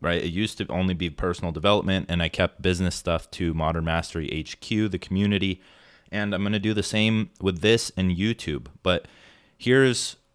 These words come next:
my thought process. So YouTube, it's mostly gonna be script-based. Script-based, but it's gonna be the same topic as Friday Focus, but it's gonna go up Saturday.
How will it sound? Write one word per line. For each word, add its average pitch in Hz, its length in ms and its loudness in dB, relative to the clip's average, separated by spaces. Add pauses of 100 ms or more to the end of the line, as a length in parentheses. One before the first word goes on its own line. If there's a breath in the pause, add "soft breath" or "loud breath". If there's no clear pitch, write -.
(140)
my 101 220 4
thought 98 300 2
process. 78 420 0
So 87 260 -2
YouTube, 95 640 0 (880)
it's 107 160 -4
mostly 135 300 2
gonna 120 160 2
be 98 100 -2
script-based. - 1040 -4
Script-based, 123 840 0
but 95 140 0
it's 92 140 -2
gonna 107 180 0
be 101 140 0
the 90 100 0
same 104 480 2
topic 90 640 0
as 90 340 2
Friday 85 400 0
Focus, - 560 -6
but 76 200 -6
it's 76 120 -10
gonna 85 200 -2
go 82 180 -2
up 78 160 -4
Saturday. 95 640 2